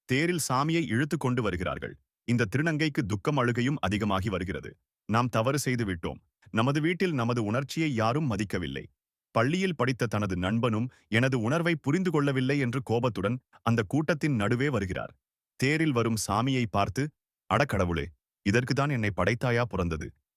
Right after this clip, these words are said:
என் தப்பா இந்த மனுஷங்கள படிச்சது? நீதானே இந்த உடம்புக்குள்ள இந்த உணர்வையும் உணர்ச்சியும் படிச்சது? நீதானே இதில் என்னையும் படைத்தவன் நீதானே? எங்களை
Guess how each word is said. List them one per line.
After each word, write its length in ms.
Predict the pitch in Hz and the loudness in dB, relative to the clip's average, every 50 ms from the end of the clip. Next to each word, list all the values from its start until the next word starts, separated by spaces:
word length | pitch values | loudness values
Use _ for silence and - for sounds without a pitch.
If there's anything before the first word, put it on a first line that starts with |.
| _ _ - | _ _ 0
என் 160 | 95 98 95 | 0 0 2
தப்பா 340 | - 92 85 82 - 127 135 | 2 0 -2 0 0 0 0
இந்த 160 | 131 110 101 | 0 0 0
மனுஷங்கள 440 | 87 87 92 117 110 - 135 120 110 95 - | 0 0 0 0 0 -2 -2 0 0 0 0
படிச்சது? 380 | 90 90 92 - - 80 - - - _ _ _ _ - | 0 -2 0 -2 -2 -6 -6 -8 -16 _ _ _ _ -4
நீதானே 400 | - 95 117 123 131 127 135 151 | -2 0 0 2 2 0 0 0
இந்த 160 | 147 123 101 92 | 0 0 0 0
உடம்புக்குள்ள 580 | 80 85 92 101 107 101 90 - 87 78 67 65 - - _ _ _ _ _ - | 0 2 2 2 2 0 -2 -2 -2 -2 -2 -4 -8 -12 _ _ _ _ _ -2
இந்த 160 | 113 123 131 135 | 0 2 2 2
உணர்வையும் 580 | 104 95 107 131 139 135 143 139 147 156 131 | 2 2 2 0 2 2 0 0 0 0 0
உணர்ச்சியும் 460 | 87 90 101 110 107 - 131 135 127 | 0 0 0 0 0 0 -2 -2 0
படிச்சது? 380 | 104 95 95 - - 80 73 67 - _ _ _ _ _ - - | 0 -2 -2 -2 -2 -4 -4 -6 -10 _ _ _ _ _ -4 -2
நீதானே 420 | 101 120 135 151 147 156 175 180 | 0 2 2 2 0 0 0 0
இதில் 220 | 143 110 107 95 | 0 0 0 0
என்னையும் 320 | 90 90 104 113 120 131 135 | 0 0 0 0 0 0 0
படைத்தவன் 460 | - - 107 110 - 120 117 123 113 | 0 0 0 0 0 0 0 0 0
நீதானே? 440 | 90 85 90 87 87 78 76 67 - - _ _ _ _ _ - | 0 0 0 0 0 -2 -2 -6 -10 -12 _ _ _ _ _ 0
எங்களை 300 | 90 98 104 113 113 | 2 2 2 2 2